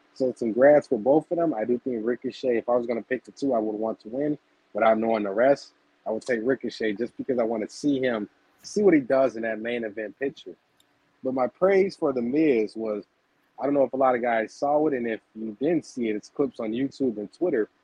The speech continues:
The Miz basically bust out some new moves.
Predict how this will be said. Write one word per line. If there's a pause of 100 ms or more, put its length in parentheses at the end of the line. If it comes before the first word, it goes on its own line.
(220)
The
Miz
basically
bust
out
some
new
moves.